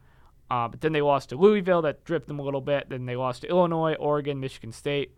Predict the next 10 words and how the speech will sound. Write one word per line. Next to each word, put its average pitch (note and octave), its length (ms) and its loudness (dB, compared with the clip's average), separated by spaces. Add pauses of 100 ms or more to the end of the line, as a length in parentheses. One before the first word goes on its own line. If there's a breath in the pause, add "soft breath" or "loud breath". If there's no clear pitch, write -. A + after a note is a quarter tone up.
Minnesota, B2 560 -8
and - 140 -16
Iowa. B2 560 -4 (580 soft breath)
Uh, A#2 340 -2
they C3 120 -6
beat C#3+ 260 -4
Purdue. F#3 520 8 (580)
That D3 100 0
was C3+ 140 -4
that B2 160 -4